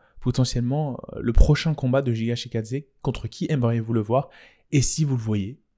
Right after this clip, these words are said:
justement, tout détruire à l'U F C dans les prochains mois. Sur ce,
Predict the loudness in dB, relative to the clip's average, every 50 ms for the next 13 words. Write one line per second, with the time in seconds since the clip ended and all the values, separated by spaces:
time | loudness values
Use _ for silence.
0 | _ _ -18 -12 -8 -8 -8 -8 -10 -12 -16 -16 _ 0 2 2 2 2 0 0
1 | -2 -4 -6 -8 -6 -6 -6 -4 -2 -4 -4 -6 -6 -6 -6 -6 -8 _ _ _
2 | _ _ _ _ _ _ 0 4 6 6 6 6 4 -2 _ _ _ _ -8 -6
3 | -6 -4 -2 -2 -2 -2 -2 -4 -4 -6 -8 -12 -18 _ _ _ _ _ _ _
4 | _ _ _ _ _ _ _ -14 -10 -10 -10 -8 -2 -2 -2 -2 -2